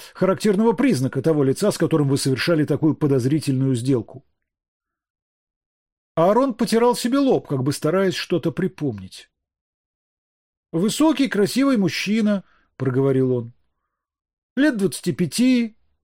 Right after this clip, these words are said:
синее пальто, баранья шапка. Больше ничего не могу припомнить».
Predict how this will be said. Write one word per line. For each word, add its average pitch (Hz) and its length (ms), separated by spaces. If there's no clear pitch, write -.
синее 262 340
пальто, 214 760
баранья 208 420
шапка. 202 720
Больше 240 320
ничего 269 320
не 196 80
могу 185 240
припомнить». 123 600